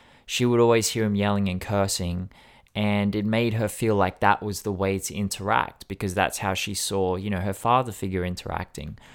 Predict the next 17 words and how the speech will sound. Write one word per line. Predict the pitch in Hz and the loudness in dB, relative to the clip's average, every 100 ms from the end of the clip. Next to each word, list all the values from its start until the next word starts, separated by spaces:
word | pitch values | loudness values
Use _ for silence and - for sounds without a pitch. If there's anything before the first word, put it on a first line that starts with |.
| - - | -20 2
But | 123 123 | 4 4
despite | 123 - 147 147 120 - | 2 0 6 8 6 2
the | 110 | -6
turmoil, | - 143 143 98 98 101 | 0 0 2 4 4 2
Nicki | 117 - 120 107 | -2 -4 -4 -4
was | 82 98 | -4 -6
clearly | - - 123 123 113 82 | -6 -4 2 2 2 2
a | |
star | 98 - 98 98 | -2 2 6 6
from | 92 104 98 | 4 -2 -2
a | |
young | 95 92 | -2 -2
age. | 92 87 85 | -4 -6 -8
She | - 107 | -8 -6
was | 98 | -4
accepted | 104 - 117 - 120 | -4 -2 -2 -2 -2
into | 101 104 101 - 104 98 98 98 | -2 -2 -2 -4 -4 -2 -2 -2